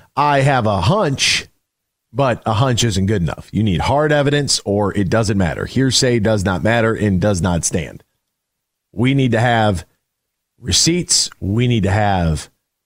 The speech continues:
cash payment. Like, we need to have something on paper, documentation that says, "Yeah, no, this player bought this vehicle for this amount of money.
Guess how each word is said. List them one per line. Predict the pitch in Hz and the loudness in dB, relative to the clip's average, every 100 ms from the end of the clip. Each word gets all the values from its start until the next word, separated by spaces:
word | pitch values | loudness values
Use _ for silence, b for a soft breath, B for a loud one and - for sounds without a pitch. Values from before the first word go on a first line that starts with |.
| _ _ | _ _
cash | 120 90 90 | -2 -2 -2
payment. | - 160 143 | -2 0 0
Like, | 139 | 2
we | 123 170 | 2 2
need | 165 147 | 2 2
to | 127 | 2
have | 135 113 | 2 2
something | - 139 117 123 | 2 0 0 0
on | 107 101 | 2 0
paper, | 101 92 - - - | 0 -2 -2 -8 -4
documentation | 113 113 104 104 92 95 82 82 | -2 0 0 -2 0 -2 -2 -2
that | 71 | 0
says, | 92 85 | -2 -2
"Yeah, | 175 208 95 | 0 0 2
no, | 110 123 - - b b _ _ | 2 0 -2 -10 b b _ _
this | 147 180 | -2 -2
player | - 123 95 80 135 - _ _ _ _ _ _ _ _ _ _ _ _ | -2 -2 0 0 -2 -4 _ _ _ _ _ _ _ _ _ _ _ _
bought | 107 123 123 113 | -4 -2 0 0
this | 160 - | 0 2
vehicle | - 82 82 90 135 147 | 0 0 0 -2 -2 -4
for | 113 | -2
this | 107 139 160 | 0 2 2
amount | 175 160 | 0 2
of | 123 | 2
money. | 92 62 87 110 | 0 0 -2 -4